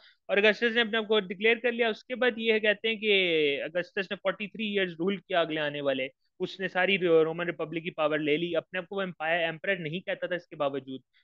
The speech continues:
क्योंकि उसको पता था कि अगर मैंने Emperor कहा तो मुझे स-, अ, वो जो retaliation मिलेगी जैसे सीजर को मिली थी, तो अपने आप को प्रिंस कहता था और इस तरह के उसने नाम रखे, लेकिन असल में वो था तो एम्परर, क्योंकि सेनेट से उसने सारी power छीन ली।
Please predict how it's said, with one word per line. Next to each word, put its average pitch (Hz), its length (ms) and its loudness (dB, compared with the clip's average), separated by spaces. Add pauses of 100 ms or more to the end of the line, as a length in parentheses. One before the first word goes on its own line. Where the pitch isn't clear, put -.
(120)
क्योंकि 180 460 2
उसको 175 260 -4
पता 185 220 0
था 185 100 2
कि 180 80 -8
अगर 180 120 2
मैंने 175 200 0
Emperor 170 280 -2
कहा 170 140 -4
तो 165 120 -4
मुझे 160 180 -2
स-, - 200 -12
अ, 135 420 0
वो 135 220 -10
जो 139 120 -12
retaliation 170 680 0
मिलेगी 175 360 -2
जैसे 160 100 -12
सीजर 156 320 -6
को 202 100 -6
मिली 156 240 -6
थी, 143 120 -20
तो - 380 -8
अपने 190 220 2
आप 180 100 -2
को 180 80 -2
प्रिंस 190 380 -2
कहता 160 340 -2
था 160 140 -2
और 156 220 0
इस 147 100 -14
तरह 165 180 -6
के 156 60 -4
उसने 156 180 -8
नाम 143 280 -4
रखे, 147 180 -4
लेकिन 180 200 -2
असल 175 400 -8
में 185 60 -8
वो 185 140 0
था 165 180 2
तो 185 120 -2
एम्परर, 196 300 -2
क्योंकि 170 220 -8
सेनेट 175 400 -6
से - 160 -18
उसने 175 140 -12
सारी 170 220 -4
power 143 260 -6
छीन - 280 -20
ली। 120 200 -14